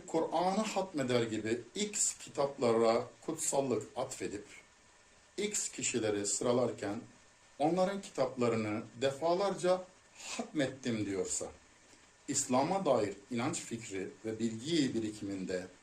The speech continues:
muhakkak sorunlar vardır. Çünkü İslam'ı anlamaya ters bir yerden başlamıştır. Yani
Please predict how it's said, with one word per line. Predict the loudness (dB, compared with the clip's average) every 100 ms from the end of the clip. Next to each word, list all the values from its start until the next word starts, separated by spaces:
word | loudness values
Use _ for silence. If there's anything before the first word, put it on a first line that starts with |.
| -20 -10
muhakkak | -4 -4 -2 -2 0 -4 -4
sorunlar | -6 -4 -4 -6
vardır. | -10 -14 -16 -16 -18 -20 -20 -20 -20 -20 -16 -6
Çünkü | -2 0 2 0 0
İslam'ı | 0 0 2 2 2 0 -4 -4
anlamaya | -2 -2 -4 -8 -10 -12 -14
ters | -4 -2 -2 -6 -6 -4
bir | -2 -2
yerden | -4 -6 -6 -6 -6 -6
başlamıştır. | -10 -14 -16 -18 -16 -18 -18 -20 -20 -20 -20 -20 -20 -20 -20 -6
Yani | 0 2 2 0 -4